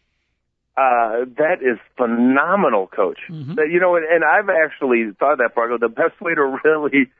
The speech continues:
Speaker 1: run a fake punt in that situation would be to give up the five yards. You know, and, like, to really sell the, that's, I did not know that that had happened, Coach.
Speaker 2: Mm-hmm.
Speaker 1: I did not, I just saw the replay, uh, of the play, and, like, people on E S P N are ripping the guy for the, the corner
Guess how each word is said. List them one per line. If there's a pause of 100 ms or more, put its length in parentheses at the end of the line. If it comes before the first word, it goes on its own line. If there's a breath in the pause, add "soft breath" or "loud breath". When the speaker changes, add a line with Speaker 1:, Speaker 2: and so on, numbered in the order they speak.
(480 soft breath)
Speaker 1:
run
a
fake
punt
in
that
situation
would
be
to
give
up
the
five
yards. (920)
You
know, (100)
and,
like,
to
really (180)
sell
the,
that's,
I
did
not
know
that
that
had
happened,
Coach.
Speaker 2:
Mm-hmm.
Speaker 1:
I
did
not,
I
just
saw
the
replay, (440)
uh,
of
the
play,
and, (300)
like,
people
on
E
S
P
N
are
ripping
the
guy
for
the,
the
corner